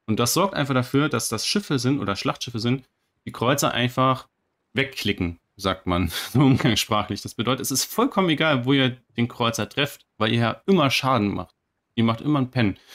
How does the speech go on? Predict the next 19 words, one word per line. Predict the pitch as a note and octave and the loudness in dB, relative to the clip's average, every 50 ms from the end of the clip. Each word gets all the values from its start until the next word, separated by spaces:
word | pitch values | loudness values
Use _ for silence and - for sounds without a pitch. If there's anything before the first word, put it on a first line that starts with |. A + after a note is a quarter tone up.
| - - _ _ _ _ | -20 -20 _ _ _ _
Und | A#2 A2+ | 0 2
wenn | B2 B2 | 4 4
dann | B2 B2 A#2+ | 6 6 4
halt | A2+ A2+ G#2 | 4 2 2
das | A#2+ A2 - | 0 -2 -2
R | - - A#2 | -2 0 0
N | A#2+ A2+ | 2 2
G | A2+ - G#3 A#3 B3+ B3 | 2 2 2 2 2 0
für | - - - - - B2+ A#2 A2+ A2+ A2 G#2+ G#2+ G#2 - - _ | -4 -14 -20 -4 0 0 2 2 2 0 0 -2 -4 -6 -10 _
den | - A2+ | -4 -4
Kreuzer | G2+ - - A2+ A2+ A#2 - - | -2 0 0 0 0 0 -2 -6
schlecht | G2 - - A#2 D3 - - | -6 -2 -2 -2 -2 0 -2
ist | G3 F#3 G#2+ | -4 -4 -2
oder | G2+ F2+ | -6 -4
für | - - | -4 -4
das | F#2 F#2+ - | -4 -4 -4
Schlachtschiff | - G2+ G2+ - G#2 G#2 - | -4 -6 -6 -8 -12 -14 -8
gut | _ C#3 D3+ - | _ -8 -8 -4
ist, | - D#3+ F#3+ - - | -6 -6 -6 -6 -12